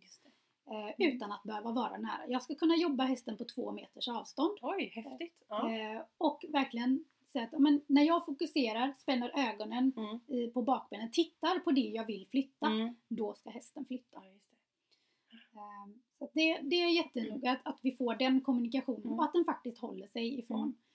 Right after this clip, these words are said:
Speaker 2: Och att vi blir lite konsekventa där då.
Speaker 1: Just det.
Speaker 2: Att hästen får inte komma fram till dig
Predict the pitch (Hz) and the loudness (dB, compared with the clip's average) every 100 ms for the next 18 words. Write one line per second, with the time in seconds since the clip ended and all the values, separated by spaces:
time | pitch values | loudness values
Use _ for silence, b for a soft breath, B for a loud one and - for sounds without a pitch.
0 | _ _ _ _ - 277 262 - - _ | _ _ _ _ 0 2 2 0 -20 _
1 | _ _ _ - - - 269 285 254 233 | _ _ _ -20 -8 -2 2 4 6 6
2 | 208 208 - 233 233 262 262 302 277 - | 2 -4 -4 -4 0 2 2 4 2 -2
3 | - _ 226 220 - - 240 233 - _ | -10 _ -6 -6 -6 -4 0 0 -2 _
4 | _ _ - 294 277 - 294 - 294 233 | _ _ 0 2 2 4 2 4 0 2
5 | 220 - 285 233 - - 233 208 208 - | 0 4 6 6 2 -12 -10 -8 -8 0
6 | 262 262 233 240 240 156 160 | 4 4 2 -2 -2 -2 -6